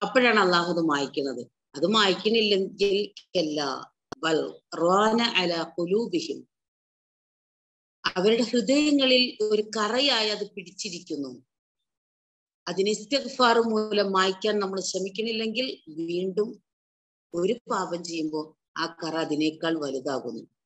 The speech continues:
അങ്ങനെ പാപക്കറകൾ കൊണ്ട് ഹൃദയം നിറയാതിരിക്കാൻ, അതിൻ്റെ നഷ്ടപ്പെട്ടു പോകാതിരിക്കാൻ നമ്മൾ ഓരോരുത്തരും പരിശ്രമിക്കേണ്ടതുണ്ട് എന്ന ഒരു വലിയ തിരിച്ചറിവാണ്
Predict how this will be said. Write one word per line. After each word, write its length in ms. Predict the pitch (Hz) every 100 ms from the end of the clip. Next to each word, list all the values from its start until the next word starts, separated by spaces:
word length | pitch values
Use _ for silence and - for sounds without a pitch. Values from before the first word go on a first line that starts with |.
| _ _ _ _ _ _ -
അങ്ങനെ 200 | 180 185 180
പാപക്കറകൾ 880 | 208 220 233 247 - 226 226 226 254
കൊണ്ട് 380 | 254 240 220 208
ഹൃദയം 920 | 202 - 196 - 190 202 214 190 - _ -
നിറയാതിരിക്കാൻ, 1120 | 165 170 190 202 196 180 147 - - 123 120 _ _ _ _ _ _ _ - 165
അതിൻ്റെ 600 | 160 175 180 170 175 - _ _ _ 180 _ _ - 196 - _ _ 175
നഷ്ടപ്പെട്ടു 560 | - 254 - 180 -
പോകാതിരിക്കാൻ 1040 | 156 151 147 160 156 143 - 147 131 - - _ _ _ _ _ 165
നമ്മൾ 240 | 175 175
ഓരോരുത്തരും 920 | 165 170 185 208 196 180 165 160 - _ 160
പരിശ്രമിക്കേണ്ടതുണ്ട് 1160 | 156 - 220 196 160 165 151 160 151 143 139
എന്ന 600 | 143 - 147 139 147 - _ _ _ -
ഒരു 160 | 160
വലിയ 360 | 165 170 180 226
തിരിച്ചറിവാണ് 1000 | 226 202 190 - 233 175 143 131 135